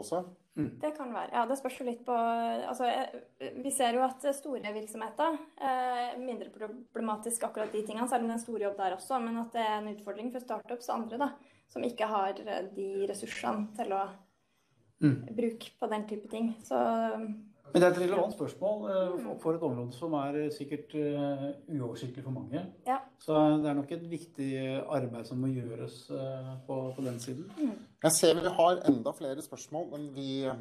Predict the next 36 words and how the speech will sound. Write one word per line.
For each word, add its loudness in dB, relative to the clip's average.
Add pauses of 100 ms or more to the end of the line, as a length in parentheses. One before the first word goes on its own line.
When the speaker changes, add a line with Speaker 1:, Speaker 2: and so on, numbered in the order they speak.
(360)
Speaker 1:
vi 6
rekker -8
ikke -8
flere, 6
for -4
det 2
kommer -6
noen -2
andre 2 (500)
etter 4
oss, 6
så 0
vi -2
Speaker 2:
Ja, 0
Speaker 1:
må 2
være 6
Speaker 2:
da 2
Speaker 1:
litt, 0
eh, -2
nøye -2
på, 0
på -8
tiden. -4
Speaker 2:
Skal -12
det -10
sprites -6
og 0
gjøres 0
stand 0
litt -2
i, -2
i, -2
i -4
studio, -4
så, 0
um, -4